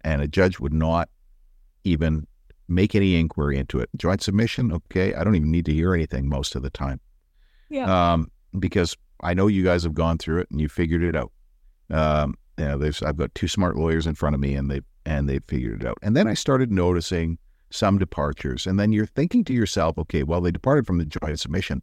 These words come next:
Speaker 1: They did it in my favor here. Maybe I was a little too persuasive." And when that happens, you're sitting there and your client's, you know, you feel like your client's looking at you going, "Well, why did you have this joint submission?"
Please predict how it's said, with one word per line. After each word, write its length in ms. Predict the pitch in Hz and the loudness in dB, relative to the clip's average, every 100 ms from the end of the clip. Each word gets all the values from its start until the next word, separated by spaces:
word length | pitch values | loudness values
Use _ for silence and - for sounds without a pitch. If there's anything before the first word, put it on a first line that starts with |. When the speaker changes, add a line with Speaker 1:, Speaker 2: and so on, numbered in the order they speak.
| - | -4
Speaker 1:
They 100 | 117 | 0
did 180 | 135 208 | 2 2
it 120 | - | 4
in 80 | 110 | 4
my 160 | 92 | 4
favor 440 | 87 - 117 120 92 | 2 2 2 2 -2
here. 420 | - 62 57 107 | -2 -4 -6 -6
Maybe 280 | - 85 87 | -2 0 2
I 40 | 80 | 0
was 160 | 80 | 0
a 40 | 80 | -2
little 260 | 78 76 - | -2 -4 -8
too 140 | - 85 | -4 -2
persuasive." 680 | 82 - - 78 82 - - _ - _ _ _ | -2 -4 -2 -2 -2 -6 -12 _ -20 _ _ _
And 260 | 104 104 107 | -2 0 0
when 180 | 120 117 | 2 2
that 220 | 123 160 160 | 2 2 0
happens, 600 | 110 80 87 139 - - _ _ _ _ | 0 0 -2 -4 -6 -14 _ _ _ _
you're 140 | 113 | -2
sitting 280 | 113 151 147 | 0 2 2
there 160 | 113 101 | 4 2
and 80 | 101 | 0
your 100 | 95 | -2
client's, 520 | - 120 131 135 - _ | -2 0 0 -4 -12 _
you 120 | 98 | -2
know, 100 | 85 | 0
you 140 | 90 85 | 0 -2
feel 340 | - 151 139 | 0 4 4
like 220 | 92 85 | 4 2
your 100 | 82 | -4
client's 380 | - 104 101 - | -2 2 2 0
looking 240 | 90 80 | -4 -2
at 120 | 78 - | -2 0
you 120 | 80 | 0
going, 200 | 82 78 | 0 0
"Well, 120 | 87 | 0
why 160 | 90 101 | 2 2
did 160 | 110 | 2
you 100 | 95 | 2
have 120 | 92 | 2
this 140 | 82 80 | 2 -2
joint 300 | - 82 76 | -2 -2 -2
submission?" 540 | 73 80 90 - - | -2 0 0 -4 -14